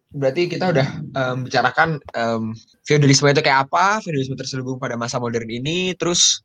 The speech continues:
faktor-faktor yang bisa menyebabkan feodalisme tersebut. Nah, tapi kita belum ngomongin nih.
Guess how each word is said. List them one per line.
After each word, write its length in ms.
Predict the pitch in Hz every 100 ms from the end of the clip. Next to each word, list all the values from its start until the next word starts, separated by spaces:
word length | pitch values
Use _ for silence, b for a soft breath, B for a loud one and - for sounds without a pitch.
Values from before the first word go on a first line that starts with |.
| _ _ _ _
faktor-faktor 720 | 175 151 175 180 175 - 196
yang 160 | 190
bisa 160 | 160 151
menyebabkan 680 | 147 147 139 113 - - 110
feodalisme 320 | 117 101 -
tersebut. 320 | 101 - 101 -
Nah, 140 | 139 139 _ _ _ _ -
tapi 160 | 208
kita 160 | 240 247 - _ _
belum 240 | 143 139 180
ngomongin 240 | 190 190
nih. 160 | 160